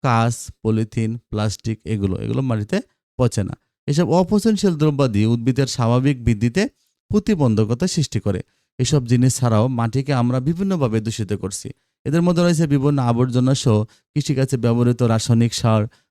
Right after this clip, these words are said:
তারপরে কীটনাশকের ব্যবহার, শিল্প কারখানা বর্জ্য, এগুলো ব্যবহারে মাটি দূষিত হচ্ছে। তাহলে এটা একটা গুরুত্বপূর্ণ প্রশ্ন। যদি তোমাদের বলে মাটি দূষণের কারণগুলো লেখো, তাহলে তোমরা এগুলো লিখবা যে, আহ, অপচনশীল দ্রব্যগুলো মাটিতে ফেলা হয়,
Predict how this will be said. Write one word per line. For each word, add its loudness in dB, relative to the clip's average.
তারপরে 0
কীটনাশকের 0
ব্যবহার, 4
শিল্প 2
কারখানা 0
বর্জ্য, 2
এগুলো 2
ব্যবহারে 0
মাটি -2
দূষিত -8
হচ্ছে। -12
তাহলে -2
এটা -2
একটা -2
গুরুত্বপূর্ণ 0
প্রশ্ন। -4
যদি 0
তোমাদের -2
বলে -2
মাটি 0
দূষণের 0
কারণগুলো -2
লেখো, -2
তাহলে -4
তোমরা -2
এগুলো 0
লিখবা 2
যে, 0
আহ, 0
অপচনশীল 0
দ্রব্যগুলো 2
মাটিতে 0
ফেলা 2
হয়, 0